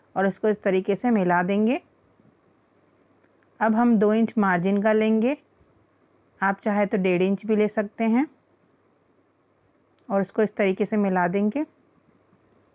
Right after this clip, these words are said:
अब हम यहाँ से ड-, आधा इंच ही लेंगे और यहाँ से हम एक इंच लेंगे, क्योंकि हम प्रिंसेस कट कर रहे हैं इसीलिए,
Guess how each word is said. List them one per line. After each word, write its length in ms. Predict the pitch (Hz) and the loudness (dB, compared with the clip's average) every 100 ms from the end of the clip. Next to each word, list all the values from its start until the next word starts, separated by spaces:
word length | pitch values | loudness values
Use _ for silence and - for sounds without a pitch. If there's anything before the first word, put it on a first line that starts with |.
| _ _ _ _ _ _ _ _ _ - | _ _ _ _ _ _ _ _ _ -4
अब 180 | 233 226 | 0 2
हम 160 | 233 | 4
यहाँ 180 | 226 208 | 4 2
से 120 | 240 | 0
ड-, 160 | 202 220 196 | 0 -2 0
आधा 260 | 180 170 | 0 2
इंच 240 | 202 208 240 | 0 0 0
ही 60 | |
लेंगे 420 | 226 233 233 262 285 _ _ _ _ _ 202 | 0 2 2 0 -4 _ _ _ _ _ 0
और 100 | 202 | 2
यहाँ 260 | 202 190 | 2 0
से 160 | 185 220 | 0 0
हम 180 | 240 240 | 2 2
एक 220 | 185 202 | 0 0
इंच 200 | 190 208 | -2 -2
लेंगे, 360 | 185 170 202 285 _ _ _ - | -2 0 -2 -6 _ _ _ -4
क्योंकि 220 | 220 233 | -2 0
हम 100 | 240 | 0
प्रिंसेस 380 | 233 190 240 220 | 0 -2 -2 -4
कट 220 | - 226 | -2 -2
कर 180 | 240 220 | 0 2
रहे 160 | 220 220 | 2 2
हैं 220 | 254 285 | 0 -2
इसीलिए, 540 | - 208 202 214 254 | -2 -2 2 2 0